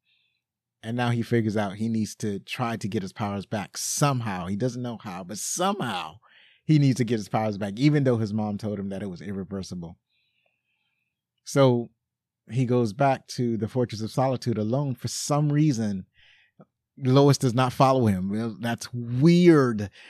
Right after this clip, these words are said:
that she would just let him walk up to the Fortress of Solitude alone. She has the car that could take them most of the way. <laughs> He's walking up to the, wherever in the Northern Hemisphere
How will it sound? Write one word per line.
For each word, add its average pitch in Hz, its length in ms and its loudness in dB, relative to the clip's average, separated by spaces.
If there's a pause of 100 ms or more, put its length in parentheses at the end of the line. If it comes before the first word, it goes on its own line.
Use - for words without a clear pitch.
(180)
that 127 160 2
she 147 120 4
would 135 140 4
just 113 160 -4
let 135 180 6
him 131 220 2
walk 147 440 0
up 139 120 0
to - 120 2
the 127 120 0
Fortress 139 460 -2
of 117 80 -6
Solitude 127 640 0
alone. 123 600 0 (400)
She 294 300 6
has 247 420 4
the 180 120 8
car 240 840 6 (320)
that 208 180 6
could 208 140 6
take 226 300 4
them 202 160 4
most 190 320 6
of 190 120 4
the 196 60 4
way. 190 680 6 (840)
<laughs> - 340 -6
He's 226 340 6
walking 202 880 0
up 185 200 -6
to 180 360 0 (220)
the, 170 400 4 (120)
wherever 180 840 6 (200)
in 175 140 4
the 170 80 4
Northern 175 400 2
Hemisphere 151 640 2